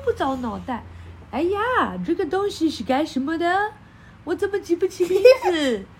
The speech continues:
那袋东西又是做什么实验呢？糟糕，真想不起来。你说他怎么不伤脑筋呢？”对不对？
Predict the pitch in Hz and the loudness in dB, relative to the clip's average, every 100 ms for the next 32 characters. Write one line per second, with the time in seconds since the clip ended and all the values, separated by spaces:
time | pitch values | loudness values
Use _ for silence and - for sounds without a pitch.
0 | - - - - 381 359 339 330 349 254 | -20 -20 -20 -10 -4 0 0 0 -2 -2
1 | 247 262 196 180 240 233 214 240 - 302 | -2 -2 -2 -2 -2 -2 -6 -8 -8 -4
2 | 349 349 311 349 453 - - - - - | -4 -4 -4 -4 -4 -10 -20 -20 -20 -20
3 | - - - - - - - - - - | -20 -20 -20 -20 -20 -20 -20 -20 -20 -20
4 | - - - - - - - - - - | -20 -20 -20 -20 -20 -20 -20 -18 -18 -14
5 | - 254 247 311 370 285 262 330 339 392 | -2 -2 2 2 2 2 0 -2 -2 -2
6 | 392 381 - 285 240 269 285 254 233 - | -2 -4 -4 -2 -2 -2 -4 -8 -14 -16
7 | - - 240 247 370 392 392 403 370 285 | -18 -12 -12 -6 -6 -6 -8 -10 -6 -6
8 | 285 381 359 370 359 302 254 339 339 339 | -4 -6 -6 -6 -6 -6 -6 -6 -6 -6
9 | 339 339 349 381 - - - - - - | -4 -6 -6 -10 -20 -20 -20 -20 -20 -20
10 | - - 214 220 214 202 | -20 -10 -4 -4 -4 -6